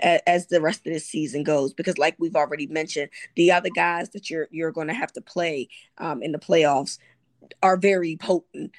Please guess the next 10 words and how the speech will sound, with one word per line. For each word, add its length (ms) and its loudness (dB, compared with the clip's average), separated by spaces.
on 240 2
offense. 560 0
And 80 2
if 100 -2
your 220 6
offense 300 2
can't 240 -6
get 120 -4
it 80 -8
together 440 -2